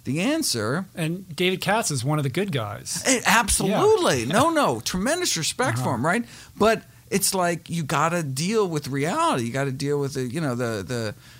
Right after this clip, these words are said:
Speaker 1: you know, and so it's all nice for us to say, "Oh, we should be all independent." But it's like, okay, well, you gotta get the money from somewhere.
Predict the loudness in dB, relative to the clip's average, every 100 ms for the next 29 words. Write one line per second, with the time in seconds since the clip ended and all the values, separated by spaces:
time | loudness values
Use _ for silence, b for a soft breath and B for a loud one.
0 | B 0 2 2 0 0 0 0 0 2
1 | 2 2 2 0 0 0 -2 -4 -2 0
2 | 0 2 2 2 2 0 -2 0 2 2
3 | 2 2 0 -2 -2 0 0 -2 -4 -4
4 | -4 -4 -4 -4 -6 -8 -8 -6 -4 -4
5 | -2 -4 -2 -4 -4 -4 -2 -4 -4 -6
6 | -4 -4 -4